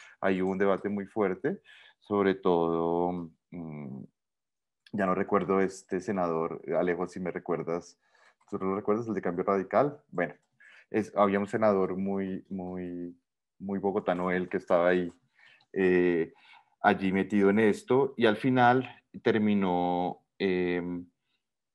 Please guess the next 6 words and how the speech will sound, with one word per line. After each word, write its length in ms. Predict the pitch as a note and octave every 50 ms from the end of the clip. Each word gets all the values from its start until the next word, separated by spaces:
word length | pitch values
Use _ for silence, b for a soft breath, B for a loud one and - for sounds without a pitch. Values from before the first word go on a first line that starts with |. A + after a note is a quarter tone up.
| - -
justamente 1000 | B2 A#2+ A2 - A#2 A2 G#2 G2+ G2 F#2 - - - G2 F#2+ F#2 E2+ - - _ _
lo 160 | - G2 G2
de 80 | F#2+ F2
la 100 | E2+ E2
Corte 260 | - - D#2+ D2+ -
Constitucional. 1000 | - F#2+ F2+ - - - F#2+ F#2 - C3 B2 A#2+ A2+ G#2+ G#2 G#2 G#2 A2 G2+ -